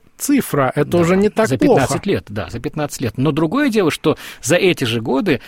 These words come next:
Speaker 2: из университета вышло, то есть были сочтены полностью закончившими курс наук, двое студентов.
Speaker 1: А остальные?
Speaker 2: А остальные выходили гораздо раньше, по разным оказиям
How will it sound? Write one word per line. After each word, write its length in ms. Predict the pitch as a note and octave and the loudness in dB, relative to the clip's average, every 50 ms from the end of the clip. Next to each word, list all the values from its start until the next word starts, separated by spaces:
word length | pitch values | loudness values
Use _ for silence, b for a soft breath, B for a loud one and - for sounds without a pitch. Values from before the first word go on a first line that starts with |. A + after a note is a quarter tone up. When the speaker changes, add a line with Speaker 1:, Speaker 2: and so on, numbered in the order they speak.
| B B B B B B - - - - | B B B B B B -20 -20 -14 -6
Speaker 2:
из 240 | - E3 D#3 C3+ - - | -2 0 0 0 0 0
университета 560 | C#3 C3+ C#3+ D3 C#3 - - D#3 - - C3 A2 | 0 0 2 0 0 0 0 0 0 2 0 -2
вышло, 460 | A2 B2+ A3+ C4 - - - B2 A2 | 0 0 0 0 0 0 -2 -4 -6
то 180 | - - B2 | -4 -4 -2
есть 260 | G#2 F#2 - - - - - | -2 -2 -4 -8 -10 -10 -8
были 240 | G#2+ A2+ C#3 C3+ A#2+ | -4 -2 0 0 0
сочтены 460 | - C3+ - - - D#3 D3 C#3 B2 | 0 -2 -4 -4 -2 0 0 0 0
полностью 420 | - - D#3+ D3 C3+ - B2 A#2+ | 0 2 2 2 2 0 0 -2
закончившими 680 | G#2+ C3 - - E3+ D3 A#2+ - - - - A#2 A2+ A#2 | -2 -2 0 2 2 2 2 0 -2 -4 -2 -2 -2 -2
курс 300 | - - A#2+ G#2 - - | -4 -4 -6 -6 -6 -4
наук, 300 | B2+ E3 A3+ A3 - - - - - - | -4 -4 -4 -4 -6 -10 -16 -16 -14 -10
двое 320 | - G#2 G#2 G#2+ G2 - - | -10 -6 -6 -6 -6 -6 -10
студентов. 560 | - - - - - - - - - - - - - - - - - - - - | -12 -12 -12 -12 -12 -14 -16 -18 -18 -18 -20 -20 -20 -20 -20 -20 -20 -20 -12 -8
Speaker 1:
А 180 | C#3+ C#3+ C#3 D3 | -4 -4 -2 -2
остальные? 580 | C#3+ - - D3 C3+ C3 C3+ C#3 E3+ G#3 G3 B B B B B B B - | -2 -2 -2 -2 -2 0 0 -2 -2 -2 -4 B B B B B B B -4
Speaker 2:
А 100 | C#3 C3+ | -2 -2
остальные 440 | B2+ - - D#3 F3+ A#3 C#4+ D4+ C4 | -2 -2 -2 -2 -2 0 0 0 0
выходили 400 | A#3+ - A#3+ A3 G#3 B3 B3 A3 | 0 -2 -2 -2 -2 -2 -4 -2
гораздо 380 | A#3 A#3 A#3+ A#3 G#3 G#3 A3 | -2 -2 -2 -2 -2 -2 -2
раньше, 340 | G#3 F#3+ F3+ E3 - - - | -2 -2 -2 -4 -4 -6 -4
по 160 | - - G#3+ | -2 -2 0
разным 380 | A3+ A#3 A3+ F#3 - G3 F3+ - | 0 0 0 -2 -2 -4 -4 -4
оказиям 640 | - D#3+ - - C#3 C3+ C3+ A#2+ B2 C#3+ C#3+ D#3+ | -4 -4 -4 -2 -2 -2 -2 -2 -2 -4 -6 -6